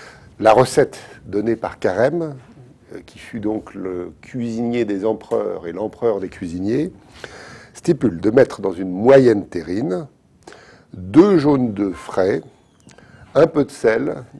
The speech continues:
du poivre blanc et un peu de vinaigre à l'estragon.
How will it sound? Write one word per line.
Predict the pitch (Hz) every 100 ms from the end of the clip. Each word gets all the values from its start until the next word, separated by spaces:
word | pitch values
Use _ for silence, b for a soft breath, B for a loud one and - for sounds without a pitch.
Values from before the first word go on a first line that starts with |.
| -
du | 98 143
poivre | 156 143 110 107
blanc | 113 123 151 -
et | - 107
un | 123
peu | - 165
de | 113
vinaigre | 113 117 127 107
à |
l'estragon. | 107 - - 87